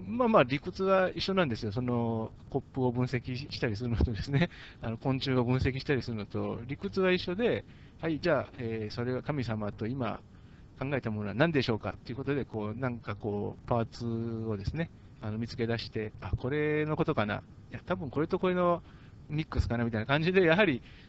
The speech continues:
その、あたかもものをですね、こう、分解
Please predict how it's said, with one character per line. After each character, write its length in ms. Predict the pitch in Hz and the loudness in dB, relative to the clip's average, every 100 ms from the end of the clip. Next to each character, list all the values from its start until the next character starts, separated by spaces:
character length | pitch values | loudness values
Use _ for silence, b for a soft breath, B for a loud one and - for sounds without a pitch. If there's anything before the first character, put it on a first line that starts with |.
| B | B
そ 140 | 135 | -2
の、 300 | 123 120 120 | 2 2 2
あ 60 | 208 | 2
た 160 | 202 180 | 2 2
か 120 | 220 | 2
も 420 | 208 147 110 - - - | 4 4 4 0 -12 -8
も 260 | 143 160 185 | 0 2 6
の 120 | 262 | 6
を 60 | 113 | 4
で 100 | 101 | 0
す 100 | 131 | -4
ね、 160 | 165 - - - - - | -6 -8 -20 -20 -20 -6
こ 360 | 123 101 101 101 | -2 0 -2 -2
う、 20 | |
分 200 | 135 160 | -2 -2
解 360 | 151 147 147 | 2 2 2